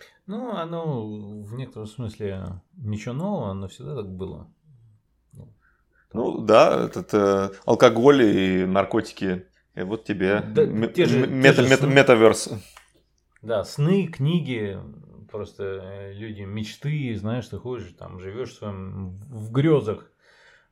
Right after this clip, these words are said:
Speaker 1: Ну вот, пожалуйста. А, ну, оно просто выходит на более новый уровень, как бы более продвинутый,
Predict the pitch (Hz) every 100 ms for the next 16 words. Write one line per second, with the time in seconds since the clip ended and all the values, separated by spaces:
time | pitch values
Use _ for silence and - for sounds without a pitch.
0 | - 73 160 104 101 123 131 - - -
1 | - 151 196 226 247 214 - - 165 190
2 | 190 165 165 165 180 151 143 135 156 139
3 | 139 143 123 135 190 196 113 82 107 -
4 | _ _ 101 98 98 92 104 101 92 90
5 | 92 - - - 92 107 151 - - -
6 | 107